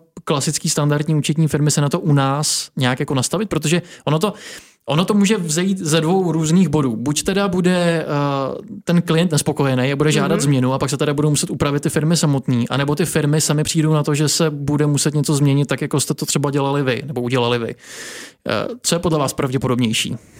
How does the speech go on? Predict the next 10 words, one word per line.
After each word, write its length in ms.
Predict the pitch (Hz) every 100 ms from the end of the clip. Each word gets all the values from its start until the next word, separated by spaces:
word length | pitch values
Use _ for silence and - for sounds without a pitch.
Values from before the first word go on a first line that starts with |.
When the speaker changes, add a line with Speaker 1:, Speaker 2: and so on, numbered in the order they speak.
| - - _ _ -
Speaker 2:
No 60 |
já 120 | 240 233
doufám, 500 | 233 226 233 240 247
že 520 | 214 233 220 202 196 _ _ _ _ _ _ -
dnes 320 | 220 233 262
už 160 | 302 247
je 100 | 285
ta 200 | 285 294
doba 360 | 233 247 262 262 _ -
taková 840 | 233 - 247 214 190 170 175 196